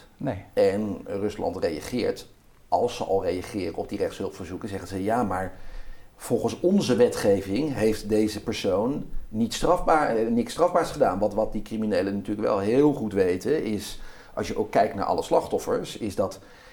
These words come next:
Speaker 2: er is geen enkel Russisch slachtoffer of Russisch bedrijf wat
Speaker 1: Nee.
Speaker 2: plat ligt,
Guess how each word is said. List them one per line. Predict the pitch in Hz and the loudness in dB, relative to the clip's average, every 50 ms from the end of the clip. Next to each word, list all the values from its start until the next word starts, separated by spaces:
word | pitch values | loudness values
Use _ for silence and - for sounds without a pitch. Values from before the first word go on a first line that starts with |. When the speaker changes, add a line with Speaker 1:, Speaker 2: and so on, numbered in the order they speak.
| - - - _ | -20 -20 -14 _
Speaker 2:
er | - 117 110 104 98 - | 0 2 4 4 2 2
is | 120 107 - - | -2 -4 -4 -6
geen | - - 117 107 110 - - | -6 -4 -2 -2 -2 -2 2
enkel | 143 160 180 170 - 127 104 98 90 - 113 | 2 2 2 2 2 0 2 2 0 -2 0
Russisch | 113 143 165 - - 135 113 - - - - - | 2 2 2 2 2 0 -2 -2 -4 -10 -12 -14
slachtoffer | - - - 127 104 - - 113 107 - - - | -10 -2 0 0 0 0 0 -2 -2 -2 -2 -4
of | 113 104 | -4 -4
Russisch | 117 117 151 151 - 135 120 - | 0 0 2 2 2 0 -2 -2
bedrijf | - 117 104 104 104 95 95 - | -2 -4 2 4 2 2 2 0
wat | 98 - | -4 -2
Speaker 1:
Nee. | 110 | 0
Speaker 2:
plat | 104 85 - | 0 0 0
ligt, | - 98 107 131 - - - | -2 -6 -6 -6 -8 -10 -16